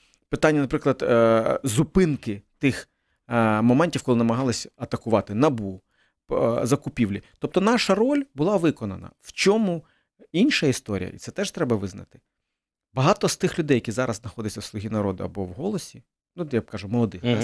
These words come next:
Speaker 1: силах, п'ять років назад критикували, коли ми йшли в парламент. Бо вони боялись, вони казали, що ви ж підете і скурвитесь, ви ж підете, вам, ви будете, як, е, огірки, да, там, в солоному
Speaker 2: Ну так.
Speaker 1: розсолі. А тепер вони самі пішли.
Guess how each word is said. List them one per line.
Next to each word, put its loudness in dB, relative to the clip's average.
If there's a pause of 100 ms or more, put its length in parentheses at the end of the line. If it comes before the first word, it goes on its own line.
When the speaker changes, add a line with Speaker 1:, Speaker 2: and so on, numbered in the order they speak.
Speaker 1:
силах, -12 (720)
п'ять 2
років -6
назад -2
критикували, -2
коли -2
ми -6
йшли -10
в -18
парламент. -20 (920)
Бо 2
вони 4
боялись, 0
вони 0
казали, 2
що -4
ви 2
ж -2
підете -6
і -8
скурвитесь, -12
ви 0
ж -4
підете, -2
вам, -4
ви -6
будете, 0 (300)
як, -2
е, 4
огірки, 0
да, -4
там, -12
в -14
солоному -2
Speaker 2:
Ну 2
так. -4 (200)
Speaker 1:
розсолі. -2 (760)
А 0
тепер -2
вони 0
самі -2
пішли. -10